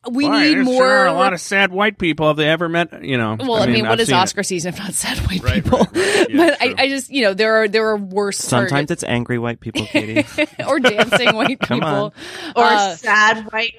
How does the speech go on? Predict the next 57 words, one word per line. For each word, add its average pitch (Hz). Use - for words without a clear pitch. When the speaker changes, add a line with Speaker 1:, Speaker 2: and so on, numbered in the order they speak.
Speaker 4:
first 233
ladies, 196
you 220
know? 214
Speaker 1:
Yes. 208
Speaker 2:
Right. -
Speaker 1:
Oh, 196
God, 175
so 185
many 196
of 170
those. 165
Or 185
Iron 180
Ladies. 175
<laughs> -
There's 294
a 262
lot 302
to 247
choose 202
from, 170
but, 165
uh, 160
Manchester 170
by 156
the 151
Sea, 143
I 156
think, 156
deserves 151
your -
attention, -
even 160
if 156
you're 156
sick -
of 151
white 151
people. 156
Speaker 3:
It 98
does. -
Speaker 1:
But, 247
uh, 269
speaking 311
of 302
more 262
representative 262
movies, 220
Richard, 247
your 254
number 254
five 440
gets 277
Speaker 3:
American 147
Speaker 1:
there. 180
Speaker 3:
Honey. 143